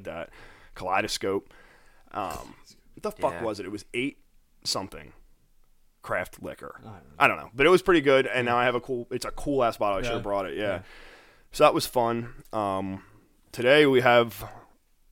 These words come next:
Speaker 2: uh, we have a beer at noon.
Speaker 1: We have a beer at noon, and it's, it's a, uh, sour beer. So our first sour beer on the
Speaker 2: Mm-hmm. Yeah.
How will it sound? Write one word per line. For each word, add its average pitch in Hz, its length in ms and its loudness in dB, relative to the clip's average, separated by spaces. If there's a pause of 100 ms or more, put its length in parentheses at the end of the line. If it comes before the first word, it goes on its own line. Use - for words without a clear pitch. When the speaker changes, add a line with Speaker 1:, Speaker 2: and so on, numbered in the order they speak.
Speaker 2:
uh, 113 260 -10 (320)
we 123 120 0
have 120 60 0
a 117 60 -2
beer 123 240 4
at 110 100 0
noon. 107 540 2
Speaker 1:
We 127 120 -12
have 131 60 -12
a 135 40 -10
beer 147 220 -4
at 156 80 -8
noon, 135 360 -6
and 123 200 -10
it's, - 580 -12 (280)
it's - 380 -12
a, 117 380 -10
uh, 110 220 -14
sour 120 520 -10
beer. 101 360 -14
So 113 140 -14
our 110 120 -10
first 139 320 -10
sour 127 240 -8
beer 117 240 -10
on 113 80 -4
the 123 60 -4
Speaker 2:
Mm-hmm. 107 320 -10
Yeah. - 60 -8